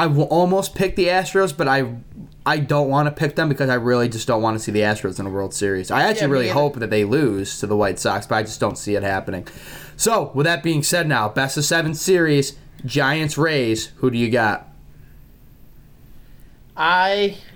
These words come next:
Speaker 2: am going with the Rays.
Speaker 1: Ah!
Speaker 2: Ra-, got the Rays. I got 'em doing it.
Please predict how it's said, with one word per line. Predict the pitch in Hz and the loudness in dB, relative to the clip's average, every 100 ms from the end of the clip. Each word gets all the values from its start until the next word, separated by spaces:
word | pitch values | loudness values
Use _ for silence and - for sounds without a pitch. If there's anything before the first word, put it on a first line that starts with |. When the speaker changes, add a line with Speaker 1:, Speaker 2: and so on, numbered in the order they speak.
| - | -12
Speaker 2:
am | 160 156 156 151 156 156 147 - | -8 -6 -6 -6 -6 -6 -10 -8
going | 160 160 160 160 156 156 151 - | -4 -2 -2 -4 -6 -8 -14 -10
with | 147 143 143 139 - 139 | -6 -4 -6 -8 -16 -16
the | 139 139 135 127 117 | -12 -10 -10 -10 -14
Rays. | - 127 135 131 120 - - - - | -14 -10 -10 -10 -10 -12 -12 -10 0
Speaker 1:
Ah! | 170 233 254 196 143 | 2 4 4 2 -2
Speaker 2:
Ra-, | 135 - - - - - - - - - - - - - - | -8 -16 -20 -20 -20 -20 -20 -20 -20 -20 -20 -20 -20 -2 0
got | 151 160 | 0 -2
the | |
Rays. | 156 160 160 151 - - - | -2 0 0 -2 -8 -10 -12
I | |
got | 151 151 | -8 -8
'em | 147 | -4
doing | 165 165 | -6 -4
it. | 156 | -8